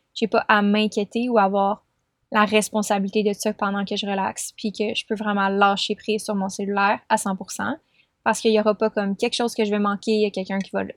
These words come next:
rattraper la balle plus tard. Donc, voici ce que j'avais à vous partager pour mes hacks, avec les trois hacks. Donc, si je résume, la première chose, c'est de vraiment mettre des limites, de pouvoir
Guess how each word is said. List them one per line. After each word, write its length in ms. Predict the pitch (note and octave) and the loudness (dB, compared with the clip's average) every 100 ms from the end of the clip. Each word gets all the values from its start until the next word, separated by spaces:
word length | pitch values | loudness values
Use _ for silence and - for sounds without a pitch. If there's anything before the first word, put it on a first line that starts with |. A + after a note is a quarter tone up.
| - | -6
rattraper 380 | - G#3+ - F#3+ | 0 2 0 -2
la 140 | G3+ G3+ | 0 0
balle 180 | G3+ | -2
plus 140 | G3+ - | -4 -4
tard. 260 | F#3+ - _ _ - _ _ _ _ _ - | -2 -2 _ _ -20 _ _ _ _ _ 2
Donc, 280 | B3 B3+ - _ | 2 2 -4 _
voici 280 | B3+ C4 F4+ | 2 4 4
ce 80 | - | 0
que 80 | C#4 | 6
j'avais 180 | B3 | 10
à 80 | B3 | 10
vous 80 | C4+ | 6
partager 460 | B3 A#3 A3+ G#3+ A3+ | 0 2 2 4 2
pour 160 | A3 | 0
mes 180 | G#3 G3+ | -2 0
hacks, 360 | A#3+ C#4+ D#4+ - _ _ _ | 2 2 0 -14 _ _ _
avec 480 | A3+ G#3+ G#3+ G#3 - - | 0 4 6 4 -2 -4
les 220 | A3 G#3 | 2 2
trois 320 | - - A#3+ | 2 4 6
hacks. 240 | - A#3 - | 6 2 2
Donc, 180 | G#3 G#3 | -2 -2
si 140 | - | -2
je 60 | A3+ | 0
résume, 360 | A#3 A3 A#3 A#3 | 2 4 2 0
la 100 | A3+ | -2
première 300 | G#3+ A3+ A3 | -2 2 0
chose, 200 | G#3+ A#3 | 2 -2
c'est 140 | A3+ A3 | -2 0
de 200 | G#3 G3+ | 0 0
vraiment 240 | G3+ C4 C4+ | -2 2 4
mettre 160 | A3+ A3+ | 4 4
des 100 | A3 | 4
limites, 340 | G#3 G#3 B3+ _ _ _ _ | 4 2 -2 _ _ _ _
de 260 | G#3 G#3 G#3 | 6 8 8
pouvoir 580 | G3+ A3 G#3+ G#3 G#3+ | 4 2 8 8 8